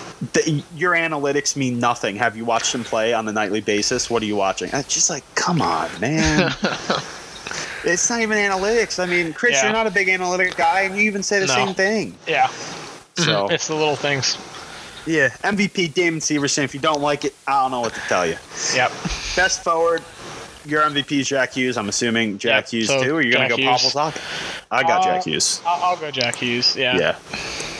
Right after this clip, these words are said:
Speaker 1: He just generates a ton. So.
Speaker 2: Although Zacha, definitely an honorable mention.
Speaker 1: Point leader,
Speaker 2: Really doing
Speaker 1: my
Speaker 2: a
Speaker 1: dude.
Speaker 2: lot.
Speaker 1: Yeah, point leader.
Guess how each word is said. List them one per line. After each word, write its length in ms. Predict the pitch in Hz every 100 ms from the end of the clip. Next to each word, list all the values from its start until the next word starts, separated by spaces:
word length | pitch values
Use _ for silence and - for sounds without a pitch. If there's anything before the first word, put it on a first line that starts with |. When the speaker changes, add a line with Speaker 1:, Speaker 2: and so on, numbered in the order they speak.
| - -
Speaker 1:
He 120 | 123
just 160 | 120
generates 420 | - 107 107 101 -
a 60 |
ton. 360 | 95 98 92 92
So. 260 | - 90 -
Speaker 2:
Although 200 | 143 147 139
Zacha, 540 | 143 151 156 151 135
definitely 320 | 147 151 156 143
an 80 |
honorable 480 | - 143 139 127 127
mention. 400 | 127 123 - 120 - -
Speaker 1:
Point 340 | - 156 370
leader, 180 | - 139
Speaker 2:
Really 220 | 139 131
doing 180 | 127 127
Speaker 1:
my 40 | 117
Speaker 2:
a 20 |
Speaker 1:
dude. 120 | 90
Speaker 2:
lot. 160 | 131 - - - - - 98
Speaker 1:
Yeah, 300 | 87 87 - -
point 180 | 110 95
leader. 240 | 92 87